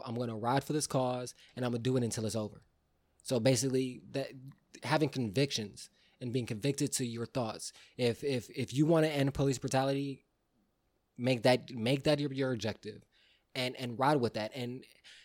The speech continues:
and what that means, that doesn't mean that if new information is presented, you don't change your opinion.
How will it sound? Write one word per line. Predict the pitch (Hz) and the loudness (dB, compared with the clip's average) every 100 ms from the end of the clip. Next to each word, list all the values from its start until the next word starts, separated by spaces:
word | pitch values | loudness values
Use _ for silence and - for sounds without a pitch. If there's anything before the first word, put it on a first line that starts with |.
| _ - | _ 0
and | 147 139 139 - _ _ - | 4 4 2 -8 _ _ 4
what | 139 202 | 8 10
that | 202 170 | 10 8
means, | 156 143 110 | 6 4 4
that | 135 | 4
doesn't | 156 156 160 | 4 4 4
mean | 160 147 | 2 2
that | 131 139 | 2 2
if | 147 127 | 0 0
new | 135 170 | 2 2
information | 165 156 151 143 135 | 4 2 2 2 0
is | - | -2
presented, | 117 135 131 107 104 - | 0 2 2 0 -4 -4
you | 123 | -2
don't | 135 120 | 0 0
change | 120 104 | -2 -2
your | 104 | -6
opinion. | - 131 101 | -4 -4 -4